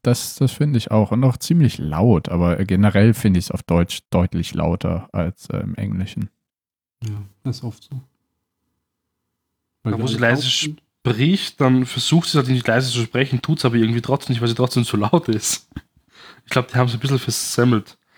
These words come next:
Speaker 3: Aber du kannst ja nicht alles perfekt nachsynchronisieren. Das ist sowieso
Speaker 2: Mhm.
Speaker 3: unmöglich. Aber ich find auch, dass es ziemlich gut auf Deutsch. Mein Balta auf Englisch find ich auch jetzt nicht so,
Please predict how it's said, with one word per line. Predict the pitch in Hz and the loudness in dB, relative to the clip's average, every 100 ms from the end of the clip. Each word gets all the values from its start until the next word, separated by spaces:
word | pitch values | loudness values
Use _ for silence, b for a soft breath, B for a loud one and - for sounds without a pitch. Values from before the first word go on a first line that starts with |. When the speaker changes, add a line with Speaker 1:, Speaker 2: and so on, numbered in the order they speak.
| b b b | b b b
Speaker 3:
Aber | 113 | -4
du | 117 | -2
kannst | - 120 - | -2 -2 0
ja | |
nicht | 120 117 | 2 2
alles | 107 123 | 2 2
perfekt | 120 110 - | -2 -2 -2
nachsynchronisieren. | 95 95 - 98 98 98 92 - 98 95 95 _ _ _ _ _ | -4 -2 -4 -4 -6 -6 -6 -4 -2 -2 -4 _ _ _ _ _
Das | - | -6
ist | 107 | -4
sowieso | 107 117 | 0 2
Speaker 2:
Mhm. | 104 | 2
Speaker 3:
unmöglich. | 95 92 101 92 - _ _ _ _ _ _ _ _ _ | 0 -2 -4 -6 -10 _ _ _ _ _ _ _ _ _
Aber | - 113 113 | -2 2 2
ich | 113 - | 0 -2
find | - 123 117 - | 0 0 0 0
auch, | 107 - | 0 -2
dass | 120 | -4
es | 110 - | -6 -4
ziemlich | - 135 117 | 0 0 0
gut | 120 113 | -2 -4
auf | - | -4
Deutsch. | - 92 95 - | -6 -6 -4 0
Mein | 113 | 0
Balta | 113 110 113 131 | 2 2 2 2
auf | 123 - | 2 2
Englisch | 117 117 123 - | 0 0 0 2
find | 131 | 2
ich | 120 | 2
auch | 92 104 | 0 -4
jetzt | 120 | -2
nicht | 123 - | -4 -2
so, | - 131 127 | 0 2 0